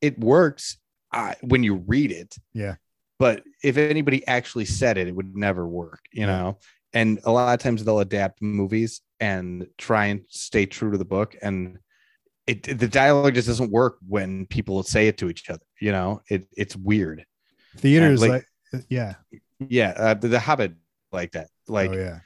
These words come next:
Speaker 2: totally.
Speaker 1: there's a, a lot of, you know, shit that works in The Hobbit, but then, like, when people actually say it to each other on screen, it's like, "This is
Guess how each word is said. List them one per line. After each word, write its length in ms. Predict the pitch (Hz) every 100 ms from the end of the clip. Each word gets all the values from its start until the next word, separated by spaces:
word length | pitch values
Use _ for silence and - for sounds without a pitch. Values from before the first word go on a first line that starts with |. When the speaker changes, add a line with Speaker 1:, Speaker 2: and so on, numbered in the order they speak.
| -
Speaker 2:
totally. 260 | 104 90
Speaker 1:
there's 200 | 123 120
a, 40 | 120
a 20 |
lot 640 | 113 104 104 113 117 113
of, 220 | 113 107 98 -
you 160 | - 123
know, 140 | 95
shit 300 | 101 117 104
that 100 | 107
works 260 | 95 110 -
in 40 |
The 80 | 107
Hobbit, 360 | 98 117 95 87 -
but 80 | 92
then, 140 | 101
like, 160 | 104 101
when 240 | 104 101 95
people 280 | 113 107
actually 440 | 101 101 104 - 101
say 200 | - 104
it 100 | 101
to 80 | 95
each 160 | 90
other 200 | 95 90
on 180 | 87 87
screen, 400 | - - 98 90
it's 120 | -
like, 120 | 92 87
"This 180 | 139
is 100 | 254